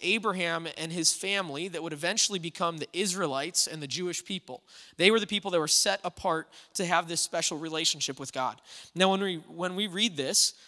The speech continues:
uh, what, what did we see? Did God just pick them and say, "Hey, I'm gonna have a great relationship with you, and you just get to be special, and that's the end of it"?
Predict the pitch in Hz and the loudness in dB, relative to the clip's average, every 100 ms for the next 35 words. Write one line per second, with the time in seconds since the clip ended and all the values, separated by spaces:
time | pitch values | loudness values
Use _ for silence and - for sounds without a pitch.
0 | - - 147 143 131 160 226 - - 170 | -20 -2 2 2 2 2 2 2 -12 -2
1 | 226 262 196 185 - - 160 113 _ _ | 0 0 0 4 6 4 0 -10 _ _
2 | _ _ _ _ _ _ _ _ _ - | _ _ _ _ _ _ _ _ _ -2
3 | 175 143 180 208 190 202 190 - - 240 | 0 4 4 4 2 0 -2 -2 -4 -2
4 | 240 - 190 196 196 165 165 180 175 196 | -2 0 2 2 0 0 2 4 2 0
5 | 180 185 214 208 196 170 151 190 190 175 | -2 -4 -4 -2 -2 -2 0 0 0 -2
6 | 160 190 - 180 175 - 147 131 160 208 | 0 2 2 2 -2 -2 -6 -6 0 2
7 | 139 135 - - - - 143 151 233 202 | 2 -2 -8 -18 -14 -8 -6 -2 -2 0
8 | 180 156 - 165 156 - - 185 185 - | -2 -2 -4 -2 2 2 4 2 2 -2
9 | 139 170 - _ _ _ _ _ 156 170 | -4 -8 -12 _ _ _ _ _ -2 2
10 | 185 - 185 175 143 117 - - | 6 6 4 -4 -6 -12 -16 -20